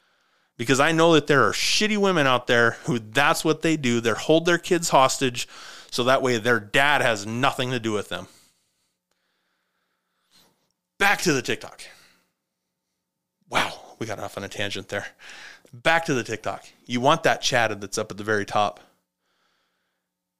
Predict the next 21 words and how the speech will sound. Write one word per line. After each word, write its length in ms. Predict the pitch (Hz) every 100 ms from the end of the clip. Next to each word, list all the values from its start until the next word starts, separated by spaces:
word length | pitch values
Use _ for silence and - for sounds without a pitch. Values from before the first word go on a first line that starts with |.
| _
And 140 | 120 113
then 260 | 104 98 -
let's 200 | 127 131
say 140 | - 135
you 200 | 117 113
have 220 | 110 113
a 40 |
kid 240 | - 123 104
with 200 | 95 -
him. 140 | 92 - _ _ _ _ _ _ _ -
And 180 | 110
then, 360 | 107 107 104 104 - - - - 381 381 285 190
I 100 | -
got 140 | 135 143
half 180 | 160 156
the 80 |
house. 520 | 160 185 147 - - - - - - - _ _ _ 131
Now 220 | 139 131
that 220 | 131 -
Chad, 500 | - 147 143 123 127 _ _ _ _ _ _ _ -
now, 400 | 131 127 120